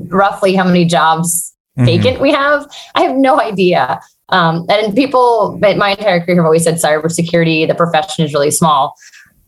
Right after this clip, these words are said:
Speaker 1: I can't name everybody. I don't know everybody.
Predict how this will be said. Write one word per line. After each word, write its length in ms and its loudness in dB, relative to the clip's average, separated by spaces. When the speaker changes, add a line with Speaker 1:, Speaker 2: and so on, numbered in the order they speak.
Speaker 1:
I 100 0
can't 260 -2
name 220 0
everybody. 720 0
I 160 2
don't 220 0
know 120 0
everybody. 640 -2